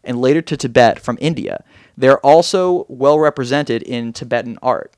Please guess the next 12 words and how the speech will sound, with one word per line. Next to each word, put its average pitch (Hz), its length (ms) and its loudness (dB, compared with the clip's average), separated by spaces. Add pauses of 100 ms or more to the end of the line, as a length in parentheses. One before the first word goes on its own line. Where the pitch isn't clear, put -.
So 131 180 -12
is 127 140 -12
this 151 180 -14
maybe 135 260 -14
a 131 40 -10
Tibetan 123 520 -12
thing, 254 480 -12
or 143 200 -10
is 139 100 -12
it 135 80 -6
a 120 220 -8 (180)
Japanese? 135 380 -14